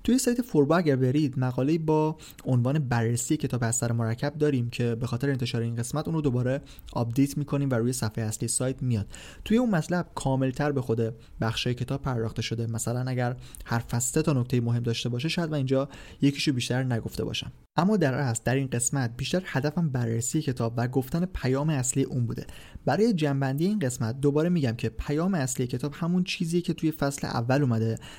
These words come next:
و بعد از اون کتاب سعی می‌کنه برای همه چیز زندگی راه حل بده و خیلی سطحی و پیش پا افتاده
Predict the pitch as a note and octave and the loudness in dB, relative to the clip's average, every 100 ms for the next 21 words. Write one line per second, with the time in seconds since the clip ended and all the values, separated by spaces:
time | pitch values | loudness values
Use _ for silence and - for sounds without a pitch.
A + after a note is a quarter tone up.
0 | - B2 C3 C3+ C#3 C3+ E3 C#3 B2+ D#3 | -4 0 2 2 2 0 2 0 -2 -4
1 | E3+ - D#3+ E3 E3+ D#3+ D#3 C#3 A#2+ C#3 | -4 -2 -2 0 -2 -2 -2 2 2 0
2 | C#3 - B2+ D3 D#3+ D3 C3 A#2 A#2 C#3 | -2 -4 -2 0 0 0 2 2 2 2
3 | B2 A2+ A2+ C#3 C#3 C#3 C3+ - C3+ D3 | 4 4 2 0 2 4 2 0 -2 -2
4 | - - A2 - C#3+ C#3+ A#2+ B2+ A#2 A2+ | -2 -4 -6 -2 -4 -2 -6 -2 -2 0
5 | A2+ B2 A#2 | 0 0 0